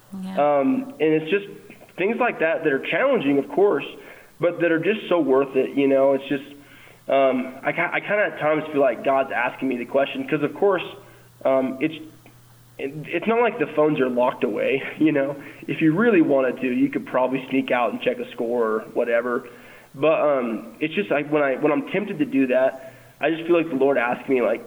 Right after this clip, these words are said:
Speaker 2: "Is this more important than I am?" You know?
Speaker 1: Mm-hmm.
Speaker 2: And, um, <laughs> and the answer, of course, is just no. You know, it, it's not. At times it feels like it is, but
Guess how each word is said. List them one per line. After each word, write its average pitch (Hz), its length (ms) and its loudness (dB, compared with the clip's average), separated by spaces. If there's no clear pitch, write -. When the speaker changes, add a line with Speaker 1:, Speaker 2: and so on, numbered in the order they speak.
Speaker 2:
"Is 135 200 -4
this 147 200 0
more 139 160 4
important 117 320 0
than 127 140 -2
I 117 220 0
am?" 113 200 -4
You 139 160 2
know? 143 340 0
Speaker 1:
Mm-hmm. 202 380 -8
Speaker 2:
And, 139 280 2
um, 127 460 2
<laughs> - 40 -14
and 165 240 0
the 135 180 2
answer, 143 220 0
of 135 120 -4
course, 139 240 2
is 127 100 -6
just 123 220 -10
no. 113 360 -2
You 143 120 2
know, 127 280 2
it, 127 100 0
it's 135 260 -4
not. 123 440 0
At 143 200 -2
times 170 280 0
it 127 200 -4
feels 151 240 4
like 139 240 2
it 131 80 0
is, 123 260 -6
but 131 320 0